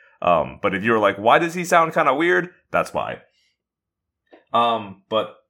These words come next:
other than that, I got some, uh, I got some messages to read. So these all came in through the Gmail. That's audiomorphcast at gmail dot com. First one is from, uh, Faith, who writes,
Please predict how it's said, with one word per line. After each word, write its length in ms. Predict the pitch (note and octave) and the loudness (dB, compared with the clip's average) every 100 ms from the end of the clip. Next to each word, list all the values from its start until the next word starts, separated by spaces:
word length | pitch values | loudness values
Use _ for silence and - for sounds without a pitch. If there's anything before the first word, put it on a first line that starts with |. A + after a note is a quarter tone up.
| _ | _
other 180 | D#3+ G3+ | -2 0
than 160 | E3 G#2 | 0 0
that, 320 | F2+ F#2 G2 | 2 2 2
I 120 | G#2+ | -2
got 320 | G2+ G#2 G#2 - | 0 0 0 -4
some, 720 | - G#2 F#2+ F2+ F#2 F2 - | -6 -2 -2 -4 -8 -14 -4
uh, 460 | F2 E2 D2 B1 - - | -2 0 -2 -8 -16 -10
I 180 | F2+ F2+ | -8 -6
got 160 | F#2 | -8
some 180 | - F2 | -10 -2
messages 420 | A2 C3 B2+ C3+ | 0 0 -4 -6
to 120 | C#3 | -4
read. 400 | C#3 D3 E3 F#3 - _ _ | -2 -2 -2 -6 -20 _ _
So 380 | - G2+ F2 | -4 2 2
these 240 | F2 C3 B2+ | 2 -2 0
all 200 | A#2+ A#2+ | 0 0
came 260 | B2+ A2+ | -4 -8
in 140 | A2 A2 | -8 -8
through 180 | G2+ F2+ | -10 -12
the 100 | D#2 | -12
Gmail. 540 | - A2 B2+ C#3 C#3 | -8 -8 -6 -6 -6
That's 180 | D#2+ - | -10 -8
audiomorphcast 840 | - F#2+ F#2+ F#2+ G2 A2+ A2 - D#2 | -4 -4 -2 -4 -4 -2 -2 -4 -12
at 80 | |
gmail 300 | D#2 F2 E2 | -12 -8 -6
dot 160 | D#2 C#2 | -4 -6
com. 380 | A2 A#2 C#3 D3 _ _ _ _ - | -4 -4 -6 -10 _ _ _ _ -12
First 240 | G#2+ - | -12 -10
one 160 | G2 F2+ | -10 -10
is 160 | E2 | -12
from, 420 | - F2+ F2 E2+ D#2+ | -14 -12 -12 -16 -14
uh, 280 | D#2 C2 - | -12 -12 -14
Faith, 400 | _ C3 D#3+ - _ _ | _ -8 -8 -12 _ _
who 120 | A2 | -10
writes, 540 | F2+ F#2+ G2 - - | -4 -4 -4 -10 -20